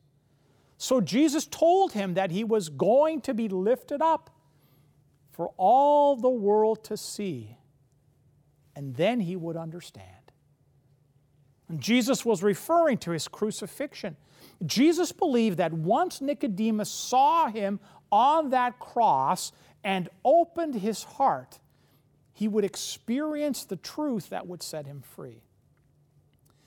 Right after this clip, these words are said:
It is then that the Gospel of John reveals the truth that would set us free. John three sixteen, "For God so loved the world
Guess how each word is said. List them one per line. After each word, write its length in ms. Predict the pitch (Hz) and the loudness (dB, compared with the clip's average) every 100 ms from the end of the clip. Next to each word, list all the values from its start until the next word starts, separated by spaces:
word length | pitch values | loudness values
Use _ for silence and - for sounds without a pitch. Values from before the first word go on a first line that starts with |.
| _ _ - | _ _ -2
It 140 | 233 | 2
is 260 | 226 147 139 | 2 0 0
then 400 | 214 254 320 330 | 0 2 0 0
that 200 | 247 - | 0 -2
the 80 | 202 | -6
Gospel 840 | 147 180 190 233 262 - 262 254 | -6 -2 0 0 -2 -6 -4 -2
of 160 | 226 143 | -2 -6
John 540 | 127 196 214 214 196 | -4 -2 0 -2 -4
reveals 880 | 170 170 131 139 214 226 220 214 - _ _ _ - | -6 -6 -8 -6 -4 0 0 0 -6 _ _ _ -14
the 220 | 135 165 | -6 -6
truth 760 | - - 311 311 185 - - _ _ _ _ _ _ _ _ _ _ _ _ - | -6 -8 -2 0 -2 -6 -18 _ _ _ _ _ _ _ _ _ _ _ _ -16
that 360 | 139 156 - | -8 -6 -8
would 200 | 156 151 | -12 -12
set 340 | - - 165 165 - | -12 -14 -14 -14 -18
us 180 | 135 - | -18 -18
free. 380 | - - - _ _ _ _ _ _ _ _ - | -20 -20 -20 _ _ _ _ _ _ _ _ -8
John 440 | 143 160 170 175 | -2 0 0 -2
three 320 | - 151 156 | -8 -10 -10
sixteen, 800 | 139 - 147 - 120 107 101 104 - _ _ _ _ _ _ - | -10 -12 -14 -14 -18 -18 -18 -20 -20 _ _ _ _ _ _ -14
"For 140 | 170 165 | -10 -8
God 640 | 120 165 185 208 208 208 | -2 2 4 4 4 0
so 380 | - 190 196 202 | -6 -2 0 0
loved 420 | 196 180 185 160 | 0 -2 -2 -4
the 80 | 196 | -6
world 540 | 156 127 107 104 - | -6 -10 -16 -20 -20